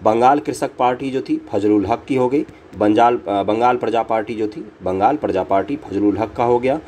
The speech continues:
और बकास्त संघर्ष स्वामी श्रद्धानंद सरस्वती जी का हो गया। मैं फिर से रिपीट कर देता हूँ, बारदोली सत्याग्रह सरदार पटेल, भारतीय किसान विद्यालय एनजी रंगा,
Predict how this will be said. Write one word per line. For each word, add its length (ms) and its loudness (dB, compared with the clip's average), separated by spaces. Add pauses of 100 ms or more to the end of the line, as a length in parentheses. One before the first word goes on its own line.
(280)
और 100 0
बकास्त 460 2
संघर्ष 460 -4
स्वामी 220 0
श्रद्धानंद 460 -2
सरस्वती 420 -4
जी 120 -6
का 120 -8
हो 140 -6
गया। 180 -8 (340)
मैं 80 0
फिर 160 6
से 120 0
रिपीट 320 0
कर 140 0
देता 240 2
हूँ, 200 -4 (360)
बारदोली 420 4
सत्याग्रह 480 -2
सरदार 460 -2
पटेल, 360 -2 (520)
भारतीय 380 4
किसान 340 0
विद्यालय 560 0
एनजी 280 0
रंगा, 360 -2